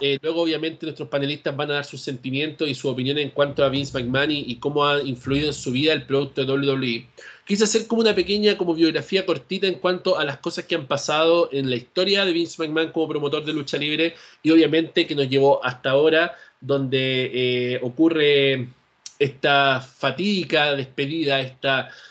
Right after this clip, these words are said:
no sé cómo decirlo, infame salida de Vince McMahon, porque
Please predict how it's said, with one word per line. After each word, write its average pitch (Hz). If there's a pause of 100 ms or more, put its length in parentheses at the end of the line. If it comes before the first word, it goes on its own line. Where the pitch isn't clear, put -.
(680)
no 165
sé 180
cómo 175
decirlo, 165
infame 196
salida 147 (1000)
de 143
Vince 160
McMahon, 123
porque 135